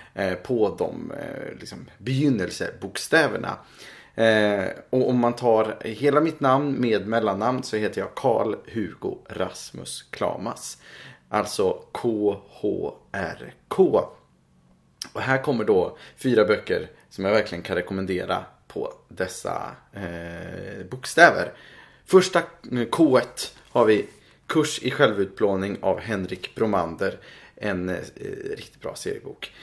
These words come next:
Vi, eh, fortsätter med H och en annan väldigt bra seriebok som heter Hur botar man en feminist? Av Nanna Johansson. Sen har vi kommit till R. Då tar vi en klassiker.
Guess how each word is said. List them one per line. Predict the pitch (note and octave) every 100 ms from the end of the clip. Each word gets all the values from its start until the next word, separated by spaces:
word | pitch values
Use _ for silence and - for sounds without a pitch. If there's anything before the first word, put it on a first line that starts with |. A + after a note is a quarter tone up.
| - - _
Vi, | A#2+ B2+ B2 B2 A#2
eh, | A2
fortsätter | G#2 D#3+ D3 - A2 - C#3 A#2+
med | A#2+
H | - D3+ D#3+ - - - -
och | - -
en | A#2+ A2+
annan | B2 B2+ D3 G#2
väldigt | G#2+ G2
bra | - F#2 F2+ -
seriebok | - F2+ F2+ F2+ - - -
som | -
heter | F#2+ F#2 F2+
Hur | B2 B2 A#2 - - _
botar | C3+ A#2 - F#2+ F#2 -
man | G2 F#2
en | F2
feminist? | F#2 G2 A2 C#3+ C3+ - - - - - - _
Av | A2+ G2 F2 E2 E2+
Nanna | G2 F#2 F2
Johansson. | A2 G2+ - - - - - _ - - - - - _ _ _ _ _ _
Sen | - A#2+
har |
vi | A#2
kommit | B2 G#2+
till | -
R. | A#2 A2 C3 C3 - - - _ _ _
Då | -
tar | -
vi | D#2+
en |
klassiker. | E2+ E2 - - E2 C#2+